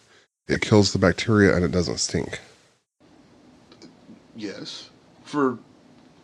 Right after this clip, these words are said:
Speaker 2: I mean, but don't you, doesn't bacteria live in your body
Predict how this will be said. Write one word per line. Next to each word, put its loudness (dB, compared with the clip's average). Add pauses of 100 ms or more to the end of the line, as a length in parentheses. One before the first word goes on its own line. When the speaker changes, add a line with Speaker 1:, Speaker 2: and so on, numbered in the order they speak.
(1040)
Speaker 2:
I -6
mean, -2
but -10
don't -6
you, -8 (1300)
doesn't -4
bacteria -8
live -8
in -10
your -8
body -12